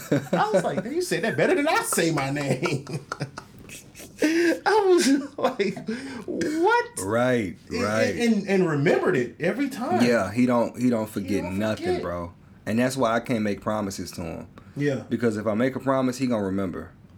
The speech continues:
Speaker 2: I'm serious, man. He, he was just getting his hair cut today. Literally. He was in the chair.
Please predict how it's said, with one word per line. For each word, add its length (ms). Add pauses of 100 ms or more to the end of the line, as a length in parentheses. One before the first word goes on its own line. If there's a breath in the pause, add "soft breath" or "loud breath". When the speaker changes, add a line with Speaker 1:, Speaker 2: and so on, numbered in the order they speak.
(340)
Speaker 2:
I'm 120
serious, 460
man. 280
He, 160
he 220
was 160
just 160
getting 140
his 140
hair 160
cut 180
today. 400 (460)
Literally. 560 (480 loud breath)
He 120
was 360 (140)
in 160
the 60
chair. 540